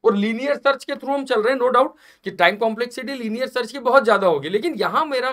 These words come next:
concept, अ, collection को लेके है कि अगर लिंक list है तो searching कैसे होगी।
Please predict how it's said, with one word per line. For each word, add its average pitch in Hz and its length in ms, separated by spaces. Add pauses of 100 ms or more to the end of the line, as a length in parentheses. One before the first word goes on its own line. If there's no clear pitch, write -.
concept, 208 460 (800)
अ, 147 160
collection 233 680 (920)
को 320 80
लेके 190 280
है 120 140
कि 117 140
अगर 233 300
लिंक 202 340
list 415 240
है 359 60
तो 359 120
searching 233 360
कैसे 180 240
होगी। 120 240